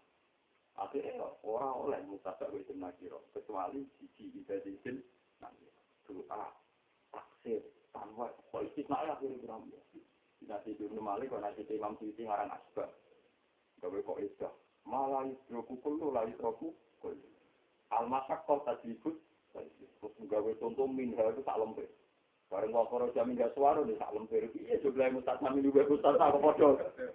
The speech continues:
podo lagi. Ya, kaya to'at, ya maksiat, kok bisa sih.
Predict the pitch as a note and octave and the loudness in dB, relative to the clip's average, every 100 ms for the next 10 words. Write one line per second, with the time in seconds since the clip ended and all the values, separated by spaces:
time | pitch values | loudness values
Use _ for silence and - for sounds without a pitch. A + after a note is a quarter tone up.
0 | - - D#3+ D3+ A#2+ - - - _ _ | 0 4 6 8 6 4 -12 -18 _ _
1 | _ _ _ _ _ _ B2 D3 F#3+ G3 | _ _ _ _ _ _ 4 8 8 8
2 | F#3+ G3+ - - - F#3 E3 - D3 D3 | 6 6 4 -2 0 2 2 2 -2 -6
3 | - | -8